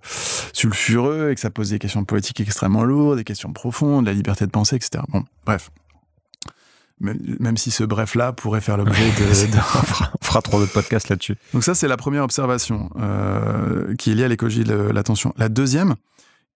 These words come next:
Speaker 1: qui est, c'est, il y a un corollaire, c'est présenté comme tel,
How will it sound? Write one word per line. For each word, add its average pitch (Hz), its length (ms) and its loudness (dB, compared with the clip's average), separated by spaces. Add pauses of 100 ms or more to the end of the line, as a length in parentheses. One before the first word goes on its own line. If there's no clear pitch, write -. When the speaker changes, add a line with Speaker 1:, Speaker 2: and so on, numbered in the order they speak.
(180)
Speaker 1:
qui 107 320 -4
est, 101 360 0 (200)
c'est, - 280 -2
il - 60 -4
y 143 40 0
a 139 40 -2 (100)
un 107 100 -2
corollaire, 123 640 -2
c'est - 140 -12
présenté 101 300 -2
comme 98 180 0
tel, 139 180 -2